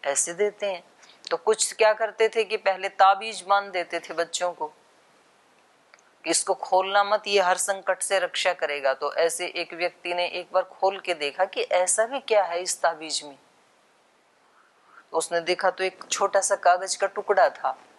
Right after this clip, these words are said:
और उसके ऊपर एक मंत्र लिखा हुआ था, उसको ऊपर से कपड़े से उसको सिलाई कर रखी थी, वो ताबीज था। तो मंत्र की शक्ति है।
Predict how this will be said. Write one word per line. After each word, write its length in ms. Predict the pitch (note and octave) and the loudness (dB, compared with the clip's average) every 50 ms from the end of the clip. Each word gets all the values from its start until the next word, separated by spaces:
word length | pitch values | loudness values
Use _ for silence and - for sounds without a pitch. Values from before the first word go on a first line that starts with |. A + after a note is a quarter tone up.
| - - - - - - - - - - - _ - | -20 -20 -20 -20 -20 -20 -20 -20 -20 -20 -12 _ 0
और 120 | E3 E3+ | 0 0
उसके 260 | F#3 F#3 - - G3 F#3+ | 2 0 -2 0 2 2
ऊपर 260 | F#3 F3+ - F3 F3+ | 2 2 2 0 0
एक 160 | F3+ F3 - | -2 -6 -2
मंत्र 400 | E3 D#3+ F3 F#3 F3+ - F#3 F#3+ | -2 -2 -2 -2 -4 -8 -8 -8
लिखा 280 | E3+ D#3+ D3 - - F3+ | -8 -8 -8 -4 -2 -2
हुआ 260 | F#3 F3+ F3+ F3+ F#3 | 0 2 2 2 2
था, 140 | - A3 G#3 | 2 0 -2
उसको 400 | G#3 G3 F#3+ - - - F#3 G3 | 0 0 -2 -2 -2 0 0 0
ऊपर 300 | F#3+ F#3 - - F3+ F3+ | 0 0 0 0 0 0
से 160 | - - F#3 | 0 -4 -4
कपड़े 400 | - F#3 F3+ - - F3 F3+ F3+ | -2 -4 -4 -2 -2 -2 -2 -2
से 320 | F3 - F#3 F3+ F3 E3 - _ _ - | -2 -4 -4 -6 -8 -8 -14 _ _ -18
उसको 320 | D#3 D3+ - - - D3+ D3+ | -14 -14 -14 -12 -10 -8 -6
सिलाई 380 | - - E3 D3 D3 C#3 C#3 | -4 -2 0 0 0 0 0
कर 180 | B2 - C3+ - | -2 -4 -4 -4
रखी 380 | - - - - - D3+ C#3 | -4 -8 -10 -12 -14 -14 -14
थी, 160 | C3 - - D#3 | -16 -16 -18 -18
वो 120 | F3 C#3+ | -18 -14
ताबीज 500 | - - C3 D3 C3+ C3+ A#2+ A2+ - - | -8 -4 -4 -4 -4 -8 -12 -10 -10 -10
था। 180 | - - - - _ _ _ _ _ _ _ _ _ _ _ _ _ _ _ _ _ _ _ _ _ _ _ _ _ _ _ _ _ _ _ - | -12 -14 -20 -20 _ _ _ _ _ _ _ _ _ _ _ _ _ _ _ _ _ _ _ _ _ _ _ _ _ _ _ _ _ _ _ -16
तो 80 | - D#3+ | -14 -8
मंत्र 360 | C#3 D3+ D#3+ D#3 D3 - D3+ | -6 -6 -6 -6 -6 -10 -12
की 160 | D3 C#3+ D#3+ | -10 -10 -6
शक्ति 480 | D3+ - - C#3+ - _ - D3+ D3 D3+ | -6 -4 -4 -4 -6 _ -14 -12 -12 -12
है। 120 | C#3+ C#3 | -14 -18